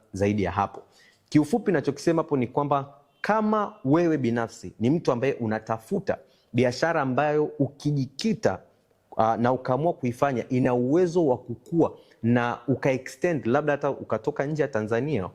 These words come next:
who knows, eh? Ni possibility ambayo ipo. Then hii biashara inakufaa.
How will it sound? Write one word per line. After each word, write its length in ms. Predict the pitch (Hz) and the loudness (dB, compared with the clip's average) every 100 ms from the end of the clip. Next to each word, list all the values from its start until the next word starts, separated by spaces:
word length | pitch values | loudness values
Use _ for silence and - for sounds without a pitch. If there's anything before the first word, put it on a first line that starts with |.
| - | -2
who 100 | 175 | 0
knows, 380 | 175 175 110 - - _ - | 2 0 0 -4 -16 _ -6
eh? 200 | 110 147 - _ | -2 -2 -6 _
Ni 140 | 123 117 | 0 2
possibility 600 | - 127 - 131 156 131 | 0 -2 2 2 2 2
ambayo 340 | 127 147 143 | 2 2 2
ipo. 280 | 160 - 92 - _ _ 110 | 0 -2 -6 -10 _ _ 0
Then 220 | 156 156 | 0 0
hii 280 | - 190 196 | -4 -2 2
biashara 560 | 135 113 - 127 127 | 2 2 0 0 -2
inakufaa. 560 | 104 95 - 92 113 | -4 -6 -8 -4 -2